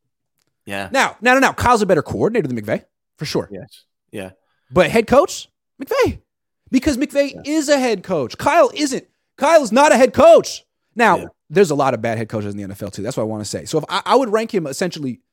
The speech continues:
Speaker 2: fourteenth or fifteenth in the league, which might sound harsh. I'm taking every single head coach who's ever won a Super Bowl over him that's still working. And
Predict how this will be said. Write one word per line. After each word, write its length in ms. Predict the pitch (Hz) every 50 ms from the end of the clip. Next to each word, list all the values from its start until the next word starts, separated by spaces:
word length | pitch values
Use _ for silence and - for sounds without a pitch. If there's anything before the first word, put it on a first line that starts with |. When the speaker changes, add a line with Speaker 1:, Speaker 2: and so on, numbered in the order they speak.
| _ _ _ _ _ _
Speaker 2:
fourteenth 600 | - 170 170 165 - - - 165 165 165 - -
or 60 | 151
fifteenth 540 | 131 - - 135 131 - - 139 135 131 -
in 80 | 135 123
the 60 | 113
league, 220 | 104 120 135 135
which 140 | 123 - 113
might 160 | 123 135 127
sound 220 | - 139 131 120 131
harsh. 320 | 147 151 160 - - - _ _ _ _ _ _ _ _ _ _ _ _ _ _ -
I'm 100 | 135 165
taking 240 | - 147 120 - 104
every 200 | 127 165 202 196
single 300 | - - 214 190 165 170
head 180 | 170 175 160 -
coach 180 | 170 165 156
who's 100 | 151 135 -
ever 160 | - 175 170 175
won 140 | 170 160
a 40 | 151
Super 220 | - - 151 135 135
Bowl 180 | 135 131 127
over 140 | 127 120 120
him 140 | 123 123 117
that's 160 | 110 - - _ _
still 280 | - - - 143 139 127
working. 320 | 120 123 135 170 180 185 _ _ _ _ _ _ _ _ -
And 420 | 131 135 127 131 127 120 123 117